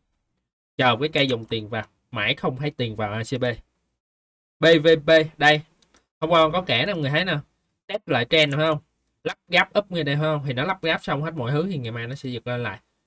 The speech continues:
Nên có thì mình cứ giữ bình thường ha. Quanh đây là đáy của B V P rồi. H D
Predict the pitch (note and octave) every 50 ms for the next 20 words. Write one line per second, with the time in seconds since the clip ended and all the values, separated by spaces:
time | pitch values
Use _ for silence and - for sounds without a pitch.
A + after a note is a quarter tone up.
0 | _ _ _ - C#3 C3+ - D3 C#3 F#3 G#3+ F3+ D3 B2 - D3 D3 C3 C3 D#3+
1 | D3+ B2 C3+ B2 B2 B2 C3+ C3+ C#3 C#3 D3 C#3+ D3+ D3 C#3 C#3 C3 A#2 A2+ A#2+
2 | C3+ E3 A3+ A#3+ - D#3 D3+ C#3+ C3 C#3 C3+ C3 C#3 C3+ C3+ B2 B2 A2+ A2+ -
3 | _ _ _ _ _ _ _ _ _ _ _ _ _ _ _ _ _ _ _ _
4 | _ _ _ _ - G3 - _ -